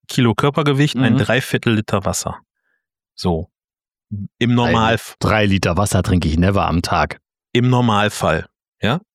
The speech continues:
Speaker 1: Und was, so schwer bist du? <laughs> Im Normalfall. Und bei den Temperaturen, die wir aktuell haben, erhöhe das auf einen Liter, weil du viel mehr ausschwitzt.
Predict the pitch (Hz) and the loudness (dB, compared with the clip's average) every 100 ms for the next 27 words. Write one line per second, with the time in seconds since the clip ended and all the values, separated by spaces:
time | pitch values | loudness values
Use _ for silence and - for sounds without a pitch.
0 | - 92 92 85 110 - - 127 175 - | -8 -6 -4 -2 -2 0 0 0 0 0
1 | 220 214 - - - - 165 - - - | 0 -2 -6 -12 -8 -4 -4 -2 -4 -2
2 | 190 - - - - - - - - - | -4 -2 -6 -4 -4 -4 -4 -6 -6 -6
3 | 131 131 123 107 95 101 82 82 - - | 0 2 2 2 0 0 -4 -4 -8 -20
4 | - - _ _ _ _ _ 120 117 110 | -20 -20 _ _ _ _ _ 2 2 2
5 | 110 - - - _ _ - 123 123 151 | -2 -6 -14 -14 _ _ -4 -2 2 2
6 | 180 180 151 - 196 139 107 90 - 113 | 2 2 0 0 2 4 4 2 2 2
7 | 104 104 107 151 - _ _ _ 127 135 | 2 2 0 -2 -4 _ _ _ 0 2
8 | 160 156 147 - 151 147 151 80 - _ | 4 2 0 0 0 0 0 -4 -6 _
9 | _ _ - 110 - 120 113 120 - - | _ _ -2 -2 0 2 2 0 -2 -8
10 | - - | -8 -12